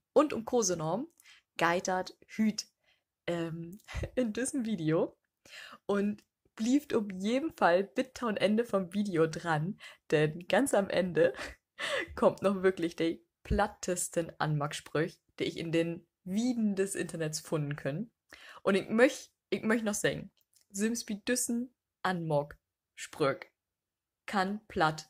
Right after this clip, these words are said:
nicht helfen. Fangt wie Gleeks an, as Single quasi wie die Person, die uns interessieren leid, anzuschnacken.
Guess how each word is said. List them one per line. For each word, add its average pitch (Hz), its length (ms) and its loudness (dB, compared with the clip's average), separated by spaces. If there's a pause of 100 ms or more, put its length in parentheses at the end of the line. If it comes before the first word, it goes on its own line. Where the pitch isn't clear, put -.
nicht 156 380 -4
helfen. 147 400 -4 (760)
Fangt 180 260 -6
wie 180 80 -6
Gleeks 240 340 -4
an, 190 440 -6 (500)
as - 260 -4
Single 190 560 -4 (100)
quasi 175 680 -8 (320)
wie 170 320 -10
die 208 280 -10
Person, 196 520 -4
die 196 120 -12
uns 302 200 -8
interessieren 208 480 -8
leid, 202 240 -10 (240)
anzuschnacken. 156 840 -8